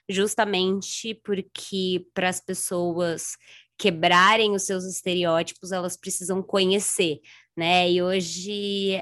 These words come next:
é, como, vamos, vamos citar o ministro do Meio Ambiente, ele falou da tribo do iPhone, né? É,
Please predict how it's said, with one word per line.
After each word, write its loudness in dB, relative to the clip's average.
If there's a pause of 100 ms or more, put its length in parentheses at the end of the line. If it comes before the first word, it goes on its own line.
(120)
é, -2 (180)
como, 0
vamos, -6
vamos -6 (300)
citar 2
o 6
ministro 4
do -4
Meio 0
Ambiente, 0
ele -2
falou -2
da 0
tribo -2
do 0
iPhone, -2
né? -2 (500)
É, 2